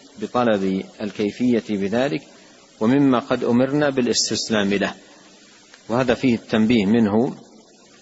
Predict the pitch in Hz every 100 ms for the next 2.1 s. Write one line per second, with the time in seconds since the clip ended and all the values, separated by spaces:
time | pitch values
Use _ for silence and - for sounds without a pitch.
0 | - - - 104 - 117 107 98 101 127
1 | 139 127 104 104 - 110 104 113 104 90
2 | 120